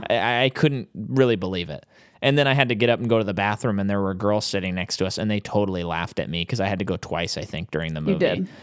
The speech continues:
Speaker 1: And I was like, "Sorry that I have such a small bladder." I didn't say that to them. I didn't speak to them, but it was kinda scary. Don't laugh at people if they have to go to the bathroom multiple times in a movie.
Speaker 2: Yeah, well,
Speaker 1: Sometimes it just happens.
Speaker 2: Micah, if that's, like, one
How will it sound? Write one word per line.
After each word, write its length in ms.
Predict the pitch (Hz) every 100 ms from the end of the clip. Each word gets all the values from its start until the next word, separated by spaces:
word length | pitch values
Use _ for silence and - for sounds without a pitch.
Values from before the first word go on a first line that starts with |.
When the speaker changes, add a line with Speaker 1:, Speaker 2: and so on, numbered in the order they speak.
| -
Speaker 1:
And 100 | 110
I 40 | 113
was 100 | 107
like, 180 | 95 -
"Sorry 300 | - 117 113
that 100 | 104
I 40 |
have 140 | 107 98
such 220 | 110 -
a 20 |
small 320 | - - 92
bladder." 500 | 87 87 90 78 78 - -
I 120 | 123
didn't 160 | 143 123
say 180 | 117 101
that 220 | 87 -
to 80 | 78
them. 160 | 76
I 140 | 90 101
didn't 240 | 101 92
speak 260 | - 90 -
to 80 | -
them, 220 | 76 90
but 220 | 92 90 - - _ - -
it 60 | 110
was 140 | 110
kinda 200 | - 107
scary. 360 | - 101 85 73
Don't 180 | 107
laugh 220 | 101 104 -
at 100 | -
people 240 | - -
if 60 | 123
they 80 | 98
have 100 | 98
to 80 |
go 80 | -
to 20 |
the 80 | 92
bathroom 320 | 76 85 -
multiple 240 | 98 104 90
times 300 | - 90 -
in 80 | 180
a 40 |
movie. 260 | - 107 -
Speaker 2:
Yeah, 100 | 196
well, 80 | 175
Speaker 1:
Sometimes 300 | 170 113 190
it 100 | -
just 140 | -
happens. 280 | - - 247
Speaker 2:
Micah, 320 | 220 214 214
if 120 | 196
that's, 320 | 208 214 -
like, 180 | 226 208
one 560 | 196 196 196 196 202